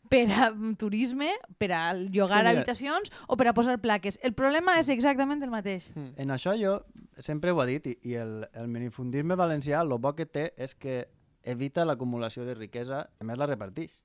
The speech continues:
Speaker 3: Mm.
Speaker 2: Bé perquè se dis que és la terra, la llogues o la vengues, al final estàs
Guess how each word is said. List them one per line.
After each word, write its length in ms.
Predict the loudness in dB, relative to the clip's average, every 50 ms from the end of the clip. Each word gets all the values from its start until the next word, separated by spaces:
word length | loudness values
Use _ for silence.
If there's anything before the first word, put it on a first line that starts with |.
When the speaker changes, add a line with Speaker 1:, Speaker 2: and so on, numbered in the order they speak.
| _ _
Speaker 3:
Mm. 140 | -16 -14 -10 -4
Speaker 2:
Bé 220 | -2 0 0 2
perquè 300 | 0 -2 -2 -2 -4 -4 -4 -4 -4 -4
se 100 | -4 -2
dis 180 | -2 -2 -2
que 120 | -2 -2 -2
és 60 | 0
la 120 | -2 -2
terra, 380 | -2 -4 -8 -8 -10 -14 -18 -20 _ _ _
la 100 | -10 -8
llogues 520 | -4 0 0 0 0 0 -4 -10 -12 -16 -20 _ _ _ _ _ _ _ -16
o 60 | -12
la 120 | -12 -10 -8
vengues, 460 | -6 -6 -6 -4 -6 -8 -10 -12 _ _ _ -14
al 120 | -14 -10 -8
final 340 | -6 -4 -4 -4 -4 -4 -6
estàs 400 | -8 -6 -6 -6 -6 -6 -10